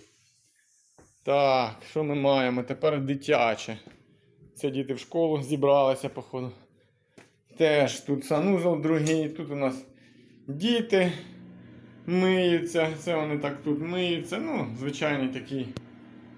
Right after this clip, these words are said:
санвузол. Так, і їхня кімната, ось о, їхня кімната. Теж така от кімната. Вид тут гарний з вікна.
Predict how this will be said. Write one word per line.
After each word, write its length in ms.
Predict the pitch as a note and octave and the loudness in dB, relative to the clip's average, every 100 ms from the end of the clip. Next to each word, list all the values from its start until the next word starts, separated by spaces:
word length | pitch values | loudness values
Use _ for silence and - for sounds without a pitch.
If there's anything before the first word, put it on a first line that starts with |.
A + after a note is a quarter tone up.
| - | -10
санвузол. 640 | C#3 C#3 F#3 A3 G3 F3 E3+ - - - - - - - - - - - - - | -4 -2 -2 -2 0 2 2 -2 -14 -20 -20 -20 -20 -20 -20 -10 -10 -10 -18 -10
Так, 480 | - C3+ C3 A#2 - - | 0 2 2 0 -6 -6
і 60 | F#3 F#3+ | -4 -2
їхня 540 | F3+ E3 E3+ - D#3+ | 0 0 -2 -2 -4
кімната, 680 | D#3+ D#3+ D3 C3 A2+ A2+ A#2+ | -2 -2 0 0 0 -4 -6
ось 280 | A2+ - A#2 | -6 -10 -10
о, 60 | |
їхня 340 | B2 C3+ C3 A2+ | -8 -8 -8 -10
кімната. 640 | C3+ C#3+ F#3+ F#3 F3+ E3+ - _ _ _ _ _ _ _ _ - | -10 -8 -6 -4 -4 -8 -10 _ _ _ _ _ _ _ _ -4
Теж 420 | C#3+ B2+ G#2+ - | -2 0 -2 -8
така 320 | B2+ - D#3+ | -10 -2 2
от 200 | C#3+ C#3+ | 2 -2
кімната. 600 | - D#3 F3+ F#3 - C#3+ - _ _ _ _ C#3 | -8 -4 -2 -2 -2 -6 -8 _ _ _ _ -6
Вид 300 | F3 E3 - | -4 -4 -4
тут 240 | D3 - - - - | -6 -6 -18 -20 -20
гарний 420 | A#2 C3 C3 B2+ | -8 -4 -4 -4
з 80 | A#2+ | -8
вікна. 460 | C3+ B2+ F3+ G3 | -8 -4 0 0